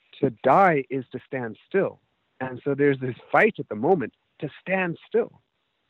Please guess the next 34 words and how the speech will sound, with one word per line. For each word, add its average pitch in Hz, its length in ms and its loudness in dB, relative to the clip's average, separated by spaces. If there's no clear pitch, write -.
And 127 100 -2
that's 175 200 0
actually 170 240 -6
how 147 160 -4
you've 139 140 -4
been 120 140 -6
trained 143 400 -2
in 135 200 0
arguments, 160 540 -2
that 131 200 -2
conflict. 147 560 -4
My 127 200 2
aim 147 200 4
is 123 160 0
to 113 160 0
prove 202 260 4
that 131 160 0
you're 131 180 2
wrong, 139 300 2
to 113 100 -6
shift - 320 -6
you 127 100 -6
towards 101 300 -6
me, 117 320 -2
and 123 140 2
you're 180 100 6
trying 165 240 -2
to 139 60 -4
do 135 160 -4
exactly 123 500 -6
the 101 180 -10
same. 170 240 -4
So 131 60 -4
we 131 120 0